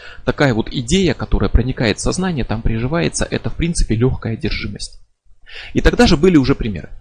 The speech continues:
Речь шла об эпидемии смеха в Африке, например, когда на территории нынешней Танзании в шестидесятых годах двадцатого века, можно сказать, совсем недавно, дети начали смеяться.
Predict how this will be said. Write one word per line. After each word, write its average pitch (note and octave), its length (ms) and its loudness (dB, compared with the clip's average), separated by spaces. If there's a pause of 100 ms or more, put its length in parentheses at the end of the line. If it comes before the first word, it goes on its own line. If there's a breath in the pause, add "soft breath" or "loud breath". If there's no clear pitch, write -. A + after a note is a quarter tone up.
Речь E3 300 2
шла C#3+ 200 0
об A#2+ 120 -2
эпидемии C3 440 0
смеха D3+ 360 -2
в - 60 2
Африке, F#2+ 340 -2
например, - 460 -10 (260 loud breath)
когда B2+ 240 4
на C3+ 140 4
территории D3 500 4
нынешней B2 460 0
Танзании F3+ 560 0
в - 60 -10
шестидесятых A#2+ 720 -2
годах A2 300 -2
двадцатого A#2 480 0
века, G3+ 320 2 (420 soft breath)
можно B2 180 4
сказать, A2+ 360 2
совсем A2+ 340 0
недавно, F3 400 2
дети D#3 300 0
начали B2+ 340 0
смеяться. - 440 -6